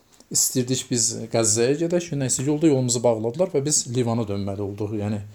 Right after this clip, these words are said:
qayıqlarımıza keçmə icazəsi vermədilər, imkan olmadı. Və bir həftədən çox Livanda gəzdim, o vəziyyəti gördüm mən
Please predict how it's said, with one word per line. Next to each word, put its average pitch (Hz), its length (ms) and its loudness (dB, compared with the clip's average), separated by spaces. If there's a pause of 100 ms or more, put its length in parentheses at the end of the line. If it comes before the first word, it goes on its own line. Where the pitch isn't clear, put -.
(600)
qayıqlarımıza 113 560 2
keçmə 113 320 -2
icazəsi 113 400 0
vermədilər, 135 480 -4
imkan 113 320 -4
olmadı. 175 380 -2 (760)
Və 160 160 0
bir 226 160 4
həftədən 180 800 4
çox - 320 0
Livanda 139 480 4
gəzdim, 120 540 2
o 107 80 -4
vəziyyəti 113 500 -2
gördüm 113 400 0
mən 101 160 -2